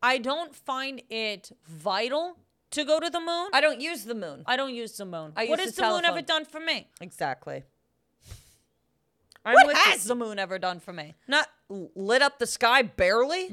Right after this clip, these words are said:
Speaker 1: Barely. Barely. The moon does a bad job. I'll
Speaker 2: Mm-hmm.
Speaker 1: say it. The sun, the s-, the sun lights shit up. Like,
Speaker 2: The sun
Speaker 1: for
Speaker 2: makes
Speaker 1: real.
Speaker 2: the moon look stupid.
Speaker 1: The sun does make the moon look stupid. And the moon is also, like, it's,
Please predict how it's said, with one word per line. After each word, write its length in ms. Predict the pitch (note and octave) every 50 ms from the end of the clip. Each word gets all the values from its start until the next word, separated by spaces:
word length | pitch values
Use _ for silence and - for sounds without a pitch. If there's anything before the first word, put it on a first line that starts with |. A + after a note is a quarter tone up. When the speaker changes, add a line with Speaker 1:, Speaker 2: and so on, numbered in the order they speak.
| F3 -
Speaker 1:
Barely. 480 | B3+ C4+ C4+ C4 A#3 F#3 D3 - C#3+ _ _ _ _ _ _ _ _ _ _ _ _ _ _ _ _ -
Barely. 500 | B3+ B3 B3 A#3+ A#3 G#3 F3 C#3+ C#3+ - _ _ _ _
The 80 | B3 C#4
moon 160 | E4 F#4 A#4+ C5 B4
does 240 | C#5 C5+ - A#4
a 60 | C#4+ A#3
bad 340 | - A3+ B3+ D#4 E4+ B3+
job. 440 | F#3+ E3+ A3+ B3+ E4 F4+ B3+ - - - - _ -
I'll 120 | A3 C#4+
Speaker 2:
Mm-hmm. 80 | F#3 F#3
Speaker 1:
say 260 | F3 - F3+ F#3 A#3+
it. 180 | D#4 D#4+ - _ _ _ _ _ _ _ _
The 100 | - D4
sun, 360 | D4 - - - D4 D#4 F#4 B4+ B4+ B4 - _ _ _ _
the 80 | C4+ C#4+
s-, 380 | C#4 - - - - - - _
the 200 | A3 G3+ A#3 B3
sun 520 | A#3+ - - D4 E4+ G#4+ B4+ F4+ A#3+ F#3 - - D#3+ _ _ _ _ _ _ _ _ _ _ _
lights 340 | - F#3+ A3+ B3 C4 A#3+ -
shit 240 | - - - G#3 F3
up. 320 | F#3+ C4+ - - - _ _ _ _ _ _ _ _ _ _ _ _ _ _ -
Like, 200 | G#3 G3 F#3 F#3+
Speaker 2:
The 80 | A#3
sun 280 | A3+ - C#4 C#4 - G3+
Speaker 1:
for 40 | -
Speaker 2:
makes 160 | D4+ C#4+ G#3+
Speaker 1:
real. 220 | C4 C#4 B3+ A#3
Speaker 2:
the 60 | A3+
moon 140 | A3+ A3 G#3
look 180 | G3 F#3+ F#3 -
stupid. 460 | - - - F3+ D3 - - D3 D3 -
Speaker 1:
The 180 | G3 B3+ C4+
sun 240 | B3+ - E4+ E4 F4
does 220 | E4+ D#4 E4 C#4+ C#4
make 160 | D4 A#3+ F3+
the 80 | G3+
moon 220 | F#3 F3+ F3+ F3+ E3+
look 160 | D#3 D3+ -
stupid. 380 | - - F3+ E3 - C3+ D3 D#3+ _ _ _ _ _ _ -
And 160 | D4 D#4 C#4+ - B3+
the 80 | D#4+ D#4+
moon 180 | E4 F4+ G4+ B4 B4
is 120 | G#4+ E4
also, 240 | F#4+ F#4+ F4+ F#4+ F#4
like, 220 | F4 F4 E4+ - -
it's, 240 | D4+ D4 - -